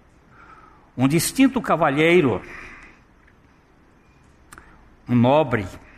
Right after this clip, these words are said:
abria sua correspondência. Dentre muitas cartas, encontrou um envelope branco, com apenas o endereço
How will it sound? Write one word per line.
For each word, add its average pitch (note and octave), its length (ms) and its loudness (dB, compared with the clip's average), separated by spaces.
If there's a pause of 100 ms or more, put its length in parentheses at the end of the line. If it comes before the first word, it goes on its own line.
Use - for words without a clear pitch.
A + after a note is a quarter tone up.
(1160)
abria G3 400 2
sua D#3+ 280 0
correspondência. B2+ 1120 -2 (2500)
Dentre A3+ 380 2
muitas A3+ 500 4
cartas, F#3 720 -2
encontrou F#3+ 500 2
um A#3+ 140 4
envelope A3+ 480 4
branco, D#3+ 640 2 (880)
com D#3 200 0
apenas F#3+ 560 2
o F#3+ 40 -2
endereço F3 960 2